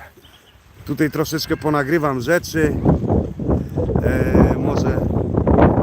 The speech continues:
pojutrze wam jakiś filmik zmontuję z tego.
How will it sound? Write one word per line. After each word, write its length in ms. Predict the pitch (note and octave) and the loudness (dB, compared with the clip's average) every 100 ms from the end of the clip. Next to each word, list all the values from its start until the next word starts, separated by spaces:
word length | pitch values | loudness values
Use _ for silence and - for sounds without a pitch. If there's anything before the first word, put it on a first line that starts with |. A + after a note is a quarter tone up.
| - | 2
pojutrze 380 | - C#3 C#3 C3 | 2 0 -4 -4
wam 180 | B2+ B2+ | -6 -6
jakiś 260 | - - | -4 -2
filmik 380 | - B2+ B2+ - - - - - - - | -2 -2 -2 -4 -4 -4 -2 -4 -4 -6
zmontuję 560 | - C3 A#2 C3+ C3+ | -6 -4 -2 0 0
z 140 | B2+ - | 0 0
tego. 380 | C3 A#2+ B2+ | -2 -4 -6